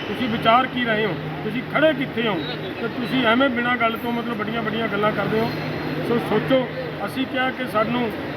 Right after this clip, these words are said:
ਭਾਵੇਂ ਕੁਛ ਵੀ ਹੋਵੇ, ਅਸੀਂ ਆਪਦੇ ਜਿਹੜੇ ਸਾਡੇ ਗੁਰੂ ਨੇ ਦਿੱਤਾ ਹੋਇਆ ਸਾਡਾ ਚਿੰਨ੍ਹ ਹੈ,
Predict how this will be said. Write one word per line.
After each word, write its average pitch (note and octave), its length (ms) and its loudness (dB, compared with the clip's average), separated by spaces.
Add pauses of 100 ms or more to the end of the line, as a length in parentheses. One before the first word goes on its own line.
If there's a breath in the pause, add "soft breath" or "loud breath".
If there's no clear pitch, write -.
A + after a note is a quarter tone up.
(120)
ਭਾਵੇਂ A3+ 260 4
ਕੁਛ B3+ 200 -4
ਵੀ B3+ 160 -2
ਹੋਵੇ, A3+ 340 2 (340)
ਅਸੀਂ C#4 220 0
ਆਪਦੇ A#3 280 4
ਜਿਹੜੇ A#3 260 -2
ਸਾਡੇ G#3 260 -2
ਗੁਰੂ G3+ 200 -4
ਨੇ A#3 120 -2
ਦਿੱਤਾ A3 280 0
ਹੋਇਆ G#3+ 160 0
ਸਾਡਾ G3+ 200 0
ਚਿੰਨ੍ਹ G#3+ 320 0
ਹੈ, F3+ 60 2